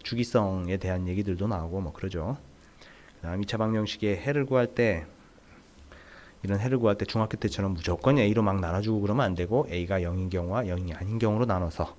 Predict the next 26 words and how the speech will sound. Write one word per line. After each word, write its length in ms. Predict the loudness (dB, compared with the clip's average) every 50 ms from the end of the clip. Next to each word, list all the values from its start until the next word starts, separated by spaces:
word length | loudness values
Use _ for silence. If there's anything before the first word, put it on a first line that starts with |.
| -20 -20 -20 -20 -20 -20 -20 -20 -16
어, 60 | -14 -14
이렇게 340 | -12 -10 -10 -8 -8 -10 -12 -12
정리할 300 | -8 -6 -6 -4 -4 -6
수 140 | -6 -4 -4
있어야 200 | -2 0 0 0
되고, 320 | 0 0 -2 -2 -2 -4 -4 -10 -20 -20 -20 -20 -20 -16 -8
절대값이 600 | -4 -4 0 2 2 4 4 4 2 2 2 -2
있을 180 | -2 -2 -2 -2
때는 200 | -2 0 -2 -2
어떻게? 360 | -4 -4 -2 -2 0 0 -2 -4 -12 -18 -20 -20 -20 -14
절대값 500 | -10 -8 -6 -2 0 0 2 4 4 4
안에, 440 | 4 4 0 0 0 0 0 -2 -4 -6
기호 240 | -2 0 2 2 4
안을 260 | 4 4 2 2 4
영으로 380 | 4 4 4 4 4 6 4 4
하는 220 | 4 4 2 2
수를 220 | 0 -2 -2 -2 -2
기준으로 420 | -2 -4 -2 0 0 2 2 2
해서, 380 | 2 2 2 2 2 2 0 -2 -6 -18 -20 -20 -20 -20 -20 -14 -10
어, 320 | -8 -6 -6 -6 -8 -10 -12 -16 -20 -20 -20 -20 -20 -20 -20 -12 -4 -2
영으로 220 | 0 2 2 4
하는 120 | 2 2 0
수가 180 | 0 0 0
아니니까 240 | 2 2 2 0 -2
이건 520 | -4 -4 -8 -14 -12 -8 -6 -6 -4 -6 -6
이제 260 | -6 -6 -6 -8